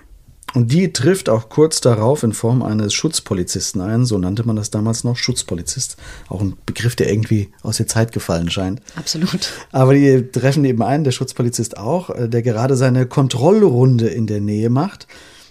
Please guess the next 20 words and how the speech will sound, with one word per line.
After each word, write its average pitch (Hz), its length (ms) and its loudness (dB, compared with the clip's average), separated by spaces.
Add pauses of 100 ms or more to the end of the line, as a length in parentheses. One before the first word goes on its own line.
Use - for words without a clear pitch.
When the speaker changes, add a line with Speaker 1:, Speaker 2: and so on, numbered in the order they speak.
(120)
Speaker 1:
Der 117 60 -4
Polizist 127 800 -2
zieht 180 340 -4
den 127 140 2
Sack 135 340 -2
unter 170 240 0
dem 139 160 0
Auto 143 280 -2
hervor 123 500 -2
und 120 200 -4
traut 123 640 -4
seinen 113 560 0 (160)
Augen 120 420 4
nicht, - 380 -10
denn 101 120 -6
in 147 300 -2
dem 127 200 4
Sack 113 360 -2
befinden 117 520 -4
sich 107 300 -6